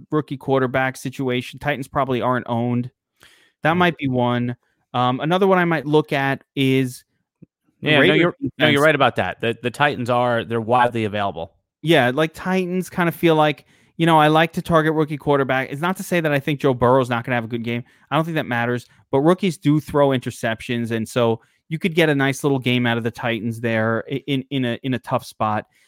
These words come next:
Speaker 1: Packers, are the Packers available in most leagues? Because if they're not, their, their defense is really good, and, and, um, they're at home against the Vikings. The Vikings have just not been that good,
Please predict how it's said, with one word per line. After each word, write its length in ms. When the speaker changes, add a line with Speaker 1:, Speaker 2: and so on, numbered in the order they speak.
Speaker 1:
Packers, 480
are 140
the 80
Packers 400
available 500
in 80
most 300
leagues? 380
Because 420
if 160
they're 120
not, 380
their, 240
their 220
defense 440
is 120
really 260
good, 340
and, 220
and, 240
um, 360
they're 160
at 80
home 280
against 280
the 60
Vikings. 440
The 80
Vikings 440
have 140
just 220
not 300
been 160
that 220
good, 360